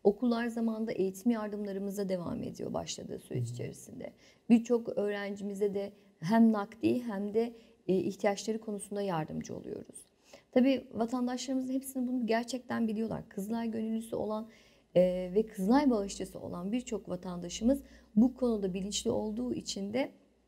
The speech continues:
Speaker 1: gerçekten hem bizimle beraber gönüllü olarak çalışıyor hem de e, bağışlarını yapmaya da devam ediyorlar. E, Kızılay, e, Türk Kızılay her türlü afette, e, varlığını hissettirebildiği gibi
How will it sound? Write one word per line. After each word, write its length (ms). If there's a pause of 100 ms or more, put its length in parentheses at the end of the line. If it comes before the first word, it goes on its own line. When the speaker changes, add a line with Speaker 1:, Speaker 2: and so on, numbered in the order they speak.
(280)
Speaker 1:
gerçekten 520
hem 240
bizimle 320
beraber 320
gönüllü 360
olarak 280
çalışıyor 440 (280)
hem 280
de 180 (320)
e, 420
bağışlarını 460
yapmaya 360
da 100
devam 340
ediyorlar. 440 (580)
E, 460
Kızılay, 580 (500)
e, 200
Türk 280
Kızılay 420 (160)
her 360
türlü 220
afette, 880 (380)
e, 320
varlığını 400
hissettirebildiği 1080
gibi 300